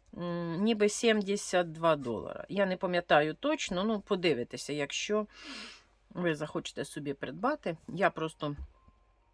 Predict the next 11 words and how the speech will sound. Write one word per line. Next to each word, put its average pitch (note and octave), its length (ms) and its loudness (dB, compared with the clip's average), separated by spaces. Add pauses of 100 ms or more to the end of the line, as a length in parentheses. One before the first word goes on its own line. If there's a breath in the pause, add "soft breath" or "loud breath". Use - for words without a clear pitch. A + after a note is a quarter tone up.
(340)
його E3+ 320 0
маю B3+ 460 4
і B3+ 300 -2
вам D#3+ 260 2
показую. C#3+ 540 -2
Він A3 140 2
дуже F#3+ 300 0
зручний. G#3 480 0
Тут A3 240 -6
є F#3 140 2
також F3+ 480 0